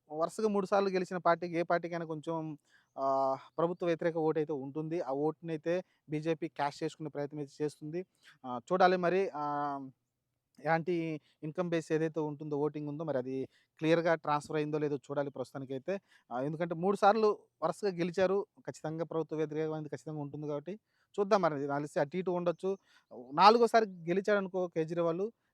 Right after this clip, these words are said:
చరిత్ర అయిపోతుందండి. ఒక ఢిల్లీ అధిష్టానంలో, ఆ, రాష్ట్రం మొత్తం బీజేపీ గెలుచుకుంటూ వస్తుంది, కానీ దే-, ఆ, దేశవ్యాప్తం గెలుచుకుంటూ వస్తుంది, కానీ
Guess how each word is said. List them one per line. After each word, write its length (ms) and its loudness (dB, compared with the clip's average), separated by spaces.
చరిత్ర 240 2
అయిపోతుందండి. 760 -2
ఒక 160 -6
ఢిల్లీ 360 0
అధిష్టానంలో, 720 0
ఆ, 420 -2
రాష్ట్రం 300 -2
మొత్తం 280 -2
బీజేపీ 320 -4
గెలుచుకుంటూ 420 -6
వస్తుంది, 280 -6
కానీ 240 -4
దే-, 140 -6
ఆ, 140 -2
దేశవ్యాప్తం 520 -4
గెలుచుకుంటూ 380 -8
వస్తుంది, 240 -8
కానీ 180 -6